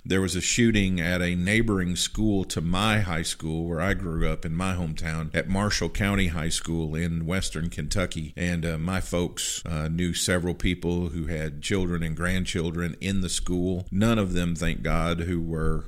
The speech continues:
shot or wounded or, or killed. But certainly violence in schools has been at the forefront of the news.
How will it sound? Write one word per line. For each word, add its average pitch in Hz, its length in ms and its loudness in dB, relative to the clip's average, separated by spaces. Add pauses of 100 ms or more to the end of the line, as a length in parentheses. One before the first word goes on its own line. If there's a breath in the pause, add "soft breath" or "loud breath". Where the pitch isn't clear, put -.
shot 85 500 0 (160)
or 76 220 -4
wounded 80 480 -2
or, 73 400 -6
or 73 100 -8
killed. 82 560 0
But 82 400 0
certainly 95 880 6
violence 95 600 4
in 82 160 2
schools 82 600 0
has 78 400 0
been 82 600 0
at 80 180 -4
the 87 80 -4
forefront 90 560 2
of 80 120 0
the 80 60 2
news. 87 640 4